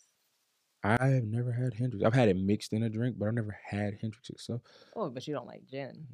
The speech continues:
Speaker 1: Uh, mm.
Speaker 2: Exactly. This is giving me Hendrix not because of, I don't like the taste, but it's giving me Hendrix 'cause it's, like, flaws and all. Like, flaws included, accept me.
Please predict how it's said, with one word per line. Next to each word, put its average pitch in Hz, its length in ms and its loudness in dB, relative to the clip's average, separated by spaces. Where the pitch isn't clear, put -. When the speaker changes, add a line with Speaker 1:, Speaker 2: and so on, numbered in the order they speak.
Speaker 1:
Uh, - 180 -12
mm. 104 60 -2
Speaker 2:
Exactly. 175 640 -2
This 339 160 4
is 427 140 4
giving 320 260 2
me 269 160 4
Hendrix 226 400 2
not 202 320 4
because 180 520 -2
of, 135 160 -10
I - 60 -4
don't 135 100 -10
like - 160 -16
the 113 60 -20
taste, - 340 -14
but 180 360 6
it's 208 100 2
giving 320 200 4
me 320 120 2
Hendrix 208 320 0
'cause 180 120 -2
it's, 202 120 -4
like, 156 160 2
flaws 160 540 2
and 143 200 -4
all. 139 440 -8
Like, 139 240 -6
flaws 185 320 0
included, 185 600 -4
accept 139 600 -10
me. 123 240 -20